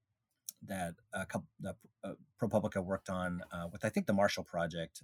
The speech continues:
um, about, like, a young woman. She reports a sexual assault. The police don't believe her. They even, like, charge her with, you know, m-, making a false report. And it just was a really good, like, kind of victim-focused, survivor-focused,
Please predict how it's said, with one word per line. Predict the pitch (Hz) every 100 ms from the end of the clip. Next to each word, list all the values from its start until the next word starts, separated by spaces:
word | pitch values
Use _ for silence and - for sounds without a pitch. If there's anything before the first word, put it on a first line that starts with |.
| -
um, | 87 85
about, | 82 98 92 90
like, | 95
a | 92
young | 107 101
woman. | 98 95
She | 98 87
reports | 87 - 110 -
a |
sexual | - 101 98
assault. | - 92 90
The | -
police | - 104
don't | 95
believe | 85 90 85
her. | 90 87
They |
even, | 104 104
like, | 85 -
charge | 95 92 -
her | 90
with, | 87 - _ _ _ _ _
you | -
know, | 98
m-, | 98 92 104
making | 101 95
a |
false | 90 95 -
report. | 95 - 98 87 -
And | 110
it | 113
just | 165 160
was | 143
a | 107
really | 107 139 131
good, | 110 113 101
like, | 95
kind | 104
of | 90 82 _ _ _ _ _ _ _ - - _ -
victim-focused, | 92 113 - 107 - 101 107 101 - -
survivor-focused, | 104 98 101 101 - 98 - 95 - - -